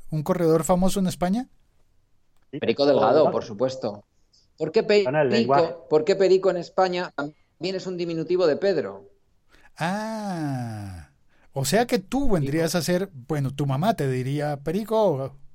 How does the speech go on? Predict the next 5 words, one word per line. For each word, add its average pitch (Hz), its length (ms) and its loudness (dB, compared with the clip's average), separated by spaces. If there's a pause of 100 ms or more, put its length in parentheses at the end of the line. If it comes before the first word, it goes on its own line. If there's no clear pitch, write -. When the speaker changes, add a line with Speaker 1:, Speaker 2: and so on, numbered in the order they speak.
(1500)
Speaker 3:
Mi 160 460 -4 (220)
padre 214 300 4
a 123 40 4
veces. 107 400 -4 (120)
Speaker 2:
Sí. - 140 -20